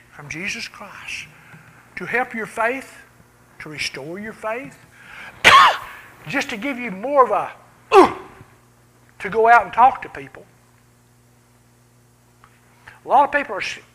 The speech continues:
don't even want to bring up Jesus Christ when they're talking to somebody. "Well, I don't know what they think." Truly, I don't care what they think.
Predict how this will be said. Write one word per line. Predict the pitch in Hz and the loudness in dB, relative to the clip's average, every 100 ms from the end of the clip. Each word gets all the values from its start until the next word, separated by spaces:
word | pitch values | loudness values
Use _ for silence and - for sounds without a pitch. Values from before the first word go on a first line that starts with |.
| - | -6
don't | 247 269 | -4 -2
even | 254 | -2
want | 247 | -2
to | 208 | 0
bring | 233 226 | -2 0
up | 220 190 - _ _ _ _ _ _ | -2 -4 -14 _ _ _ _ _ _
Jesus | 208 202 185 | -10 -8 -8
Christ | - 208 180 165 175 | 0 4 4 0 -10
when | |
they're | 175 | -12
talking | 165 202 - 127 | -8 -8 -8 -16
to | |
somebody. | 123 120 - - | -20 -20 -18 -2
"Well, | 160 | 2
I | 190 | 2
don't | 180 | -2
know | 160 | -6
what | 175 170 | -8 -8
they | 147 | -12
think." | 185 127 - - - - | -10 -10 -14 -20 -20 -8
Truly, | 262 302 214 | -6 -4 -2
I | 247 | -2
don't | 254 214 | -2 -8
care | - 196 | -8 -8
what | 226 - | -8 -12
they | - | -18
think. | - - - - | -16 -14 -14 -12